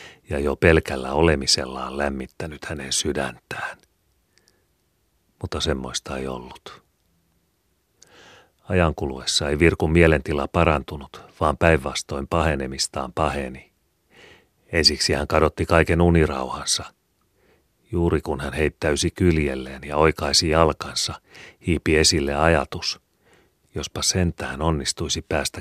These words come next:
kiinni sen turpaan ja nykäistä äkisti, että poskinahka heltiäisi.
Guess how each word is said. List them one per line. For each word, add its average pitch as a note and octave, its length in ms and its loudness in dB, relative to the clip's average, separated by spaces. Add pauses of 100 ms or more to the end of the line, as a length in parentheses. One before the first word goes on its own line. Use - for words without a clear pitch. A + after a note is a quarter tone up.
kiinni E2+ 360 0
sen - 280 0
turpaan - 600 -2 (380)
ja D#2+ 80 -4
nykäistä D#2 680 0
äkisti, - 600 -4 (360)
että - 200 -4
poskinahka - 800 2
heltiäisi. - 1080 0